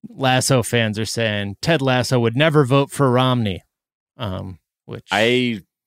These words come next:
Speaker 1: he's
Speaker 2: mm.
Speaker 1: a Southern football coach.
Speaker 2: I don't know. You know,
Speaker 1: I
Speaker 2: that's
Speaker 1: would
Speaker 2: always been argued,
Speaker 1: least
Speaker 2: right?
Speaker 1: hear.
Speaker 2: What
Speaker 1: Right.
Speaker 2: his politics are. I, whatever.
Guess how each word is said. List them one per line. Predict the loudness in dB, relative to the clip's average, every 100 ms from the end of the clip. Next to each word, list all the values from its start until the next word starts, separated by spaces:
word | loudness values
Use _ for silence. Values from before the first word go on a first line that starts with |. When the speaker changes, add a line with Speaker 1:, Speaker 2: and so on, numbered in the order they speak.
| _ _ -8
Speaker 1:
he's | -2 0 0 -2 -4
Speaker 2:
mm. |
Speaker 1:
a | -4
Southern | -6 -6 -6 -4 -4 -6
football | -6 -6 -6 _ -10 -8 -6 -8 -12
coach. | -6 -2
Speaker 2:
I |
don't | 0 2
know. | 0 -2 -4
You | -2
know, | 0
Speaker 1:
I |
Speaker 2:
that's | 2 2
Speaker 1:
would | 2
Speaker 2:
always | 0 0
been | 0
argued, | 2 2 0
Speaker 1:
least | 0
Speaker 2:
right? | 0 0
Speaker 1:
hear. | -4 -12 -14
Speaker 2:
What | -8 -6
Speaker 1:
Right. | -6 -8
Speaker 2:
his | -12
politics | -10 -8 -8 -8 -12 -14
are. | -16
I, | -16 -18 _ _ _ -6
whatever. | -4 -2 -4